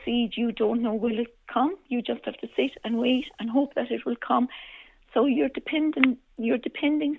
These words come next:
so much on nature and the weather. And this spring, like, while it was a very mild winter, it was a very late spring and very wet spring. So we had a double whammy. Like, the weather was so bad all along,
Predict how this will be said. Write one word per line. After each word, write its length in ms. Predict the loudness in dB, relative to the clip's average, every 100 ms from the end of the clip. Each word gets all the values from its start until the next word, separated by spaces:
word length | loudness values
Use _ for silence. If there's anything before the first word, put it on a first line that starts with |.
| 0
so 160 | 2
much 300 | 4 2 -2 -6
on 160 | -4
nature 500 | 0 2 2 0 -2
and 200 | 0 0
the 60 | 0
weather. 340 | 0 2 0 -2 _ _ _ _ -6
And 360 | 0 0 -2 -4 -4
this 100 | -4 -4
spring, 460 | -2 2 2 0 2
like, 160 | 2 2 2
while 300 | 4 4 2
it 100 | 0
was 160 | 0
a 80 | 0
very 460 | 2 2 2 -2 -4
mild 560 | -2 0 0 0 -2
winter, 440 | -2 -6 -4 -6 -6 -10 _ _ _ _ _ _ _ _
it 140 | -6 -2
was 120 | -2
a 60 | 0
very 280 | 2 2
late 280 | 4 4 2 -2
spring 260 | -2 -2
and 160 | -4 0
very 220 | 2 2
wet 240 | 2 0 0
spring. 300 | -6 -6 -6 -2
So 100 | -2
we 220 | 0 0
had 200 | 0 -2
a 60 |
double 340 | -2 0 0 0
whammy. 400 | 2 2 2 0 -6
Like, 200 | -4 -4 -2
the 60 |
weather 240 | 0 0 0
was 100 | -2
so 100 | -2
bad 280 | 2 2 0
all 180 | -2 -2
along, 400 | -2 0 -2 -2